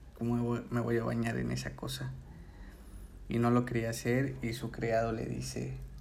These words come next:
"Si te hubiera pedido, pedido algo más extravagante, lo hubieras hecho". Ahora Jesús, ahora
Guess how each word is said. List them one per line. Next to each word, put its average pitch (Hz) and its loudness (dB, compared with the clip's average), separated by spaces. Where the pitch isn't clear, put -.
"Si 127 2
te 127 4
hubiera 131 8
pedido, 123 4
pedido 120 4
algo 110 0
más 113 0
extravagante, 113 0
lo 110 0
hubieras 120 2
hecho". - -2
Ahora 123 4
Jesús, - -4
ahora 123 8